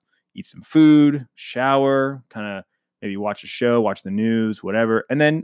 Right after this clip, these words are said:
I'd go to work at four o'clock again. And that was my, that was my six weeks. And it was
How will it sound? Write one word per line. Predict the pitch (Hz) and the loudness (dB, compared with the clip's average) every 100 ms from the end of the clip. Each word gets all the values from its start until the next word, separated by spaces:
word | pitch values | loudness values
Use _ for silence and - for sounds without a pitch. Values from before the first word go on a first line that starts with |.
| - | -4
I'd | 135 | 0
go | 131 | 4
to | 151 | 4
work | 175 - | 2 0
at | 104 - | -10 -4
four | 113 | -2
o'clock | 165 165 | -2 -4
again. | - - - | -6 -16 -12
And | 104 | -8
that | 98 | -6
was | 113 | -6
my, | 110 214 | -6 0
that | 139 | 2
was | 160 | 2
my | 170 143 | 2 0
six | - - 143 - | -2 -6 -6 -4
weeks. | 107 - | -4 -4
And | 117 | -4
it | |
was | 117 107 | -4 -6